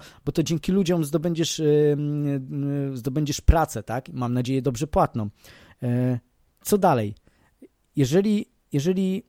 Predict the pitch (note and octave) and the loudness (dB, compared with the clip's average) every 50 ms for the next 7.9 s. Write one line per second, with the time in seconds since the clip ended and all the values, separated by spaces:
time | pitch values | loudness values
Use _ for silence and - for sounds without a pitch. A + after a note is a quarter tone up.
0 | _ _ _ _ _ _ _ _ _ _ _ - D#3+ F3 E3+ D3 C3+ C3 D3 A#2+ | _ _ _ _ _ _ _ _ _ _ _ 0 0 0 2 0 2 2 2 4
1 | C3 G#3 C#4 D4 A3+ D3 - - C#3 - D3 C3 - - C3+ A#2+ A2 - - B2 | 4 2 2 4 2 2 2 0 -2 0 0 0 2 2 2 2 0 -2 -4 -4
2 | B2+ F3 A#3 _ _ - - - _ - D3 D3 - G#3 G#3 F#3+ F3 D#3+ - - | -4 -4 -6 _ _ -20 -20 -20 _ -6 -4 2 4 4 4 4 0 -8 -8 -8
3 | C#3+ C3 F#3 G#3+ G#3+ - - E3+ D#3 D3 C#3+ C3+ A#2 C#3 E3 F#3 - - E3+ D#3+ | -4 -2 -2 -2 -2 0 2 2 4 4 2 0 0 -2 -2 -2 -2 -2 0 2
4 | D#3 D3 C#3+ C#3 C3+ C3+ B2 B2 C#3+ - - F3 - - - C3 C#3 E3 - - | 2 2 0 0 -2 -4 -4 -4 -4 -4 -4 -8 -8 -4 -4 -4 -4 -4 -6 -8
5 | D3 B2+ C#3 D3+ - - _ _ - C3 C3+ C3+ A#2+ - D#3+ F#3 - - - - | -4 -2 -2 -2 -4 -8 _ _ -4 -2 0 0 0 0 0 0 0 -2 -4 -4
6 | D#3+ D3+ C#3+ C#3 C#3 C3 C#3 D3 D#3 E3+ F3 - - D3 - - D3+ C3+ C#3+ C#3+ | -2 -2 0 -2 -2 -2 -2 -2 -2 -2 -4 -6 -8 -8 -6 -4 -4 -2 0 0
7 | B2 G#2+ C3 B2 C3 C3 - C#3+ B2 D3 C3+ A2+ B2 B2+ A2+ G#2+ C3+ | 0 0 -2 -4 -4 -4 -6 -8 -6 -6 -6 -4 -2 -4 -2 -4 -6